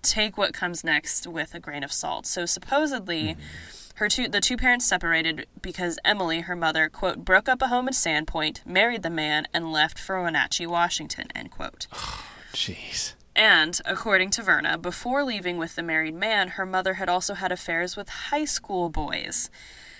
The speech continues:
Speaker 2: <sighs>
Speaker 1: which I very much hope is a big lie that Verna made up,
Speaker 2: Wow.
Speaker 1: because I don't,
Speaker 2: Yeah.
Speaker 1: I don't like that.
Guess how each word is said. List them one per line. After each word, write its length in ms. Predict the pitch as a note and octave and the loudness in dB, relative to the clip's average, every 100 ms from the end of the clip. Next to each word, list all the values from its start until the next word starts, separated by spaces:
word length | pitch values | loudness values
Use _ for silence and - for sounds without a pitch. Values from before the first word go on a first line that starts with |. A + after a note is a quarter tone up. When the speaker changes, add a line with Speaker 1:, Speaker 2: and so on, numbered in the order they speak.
| - | -14
Speaker 2:
<sighs> 400 | A#2 A#2+ A#2 A#2 | -8 -6 -4 -4
Speaker 1:
which 260 | F#3 G3+ - | -2 0 2
I 120 | A3 | 0
very 400 | G#3+ G#3+ B3+ A#3+ A3 | -2 0 4 4 4
much 280 | F3+ - | 2 2
hope 220 | - E3+ E3+ | -2 -2 -4
is 100 | D#4+ | -6
a 60 | |
big 340 | D4 F3+ D#3+ D#3+ | -6 -4 -4 -2
lie 580 | D#3 C3 A2 F2+ D#3 - | -2 0 -2 -4 -6 -8
that 200 | F3 C#3+ | -2 0
Verna 240 | C#3+ C#3 C#3+ | 0 -2 -2
made 200 | C#3 D#2+ | -4 -4
up, 120 | - | -4
Speaker 2:
Wow. 480 | F2+ E2+ D#2+ D#2 - | -4 -4 -4 -8 -6
Speaker 1:
because 340 | D#3+ E3+ D#3+ | -8 -6 -6
I 100 | D3+ | -6
don't, 180 | D3 F3 | -6 -6
Speaker 2:
Yeah. 240 | - C3 - - | -6 -8 -10 -10
Speaker 1:
I 80 | D#3 | -8
don't 360 | D3+ C3+ B2+ - | -10 -10 -12 -12
like 280 | - - | -12 -12
that. 400 | - - - - | -14 -14 -10 -12